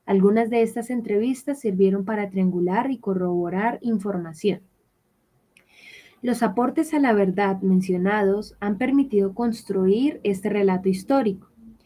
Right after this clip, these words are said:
en el que, sin embargo, las valoraciones y análisis incluidos son responsabilidad de la Comisión de la Verdad. El instrumento para ordenar los acontecimientos del conflicto colombiano es la periodización.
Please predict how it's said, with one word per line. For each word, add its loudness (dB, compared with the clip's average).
en 4
el 4
que, 2
sin 2
embargo, 2
las 0
valoraciones 0
y 0
análisis 0
incluidos 0
son -4
responsabilidad -2
de -2
la -6
Comisión -2
de -2
la -2
Verdad. -8
El 6
instrumento 2
para 0
ordenar 0
los -2
acontecimientos -4
del -4
conflicto -4
colombiano 0
es -2
la -4
periodización. -2